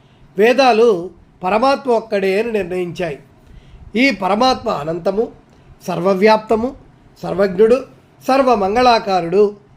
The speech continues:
దయాళుడు, సర్వశ్రేష్ఠ, చరాచరాలను నడిపించేవాడు. జడ పదార్థంలో కూడా వాటి అణువులను ప-, పరిశీలిస్తే సంచలనం కనిపిస్తుంది.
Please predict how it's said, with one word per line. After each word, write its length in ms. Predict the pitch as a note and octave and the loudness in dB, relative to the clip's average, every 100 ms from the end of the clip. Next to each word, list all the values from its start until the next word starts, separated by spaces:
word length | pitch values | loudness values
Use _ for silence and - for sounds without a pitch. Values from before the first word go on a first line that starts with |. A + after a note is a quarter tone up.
| - D#3+ | -12 -2
దయాళుడు, 720 | G3 B3+ A#3 F#3 F3+ G3 G3+ - _ _ | 2 4 4 2 -2 -2 -2 -10 _ _
సర్వశ్రేష్ఠ, 1080 | A3 A#3+ G#3+ D#3+ F#3+ G3 A3+ - - G#3+ A3+ - - _ - F#3+ | -4 0 -2 -4 -6 -4 -4 -6 -4 0 0 -4 -20 _ -6 0
చరాచరాలను 840 | A#3+ C4+ A#3+ A3 G3+ G3 F#3 F3+ | 4 4 2 -2 -2 -2 -4 -6
నడిపించేవాడు. 800 | E3+ F#3+ G#3+ F#3+ F3+ D#3+ D#3 C3+ - _ _ _ _ - _ _ - - - - - | -4 -6 -6 -8 -8 -8 -10 -14 -20 _ _ _ _ -20 _ _ -20 -20 -20 -20 -6
జడ 200 | E3+ A3+ | 2 2
పదార్థంలో 760 | C4+ A3 A#3 C4+ G#3+ A#3 A3+ G#3+ | 4 2 2 2 0 -4 0 0
కూడా 420 | G3 F3 E3+ C#3+ - - - - _ _ _ _ _ - - - - - - F#3+ | 0 -6 -6 -6 -10 -20 -20 -20 _ _ _ _ _ -20 -20 -20 -20 -20 -6 0
వాటి 240 | A#3 A3+ | 2 2
అణువులను 480 | F3 G#3+ C4+ C4 B3 | 0 0 0 0 -2
ప-, 120 | G#3 | -4
పరిశీలిస్తే 1200 | F#3 - F#3 E3 A#3+ A3 G#3 - A3 F#3+ E3+ G3+ - _ - - | -8 -8 -8 -4 -2 0 -2 2 2 2 -2 -8 -16 _ -14 -4
సంచలనం 540 | G#3 A3+ B3+ G#3+ A3 | -2 0 2 2 0
కనిపిస్తుంది. 760 | G#3+ F3 F#3 - F#3+ E3 C#3 | -4 -2 -2 -4 -6 -6 -8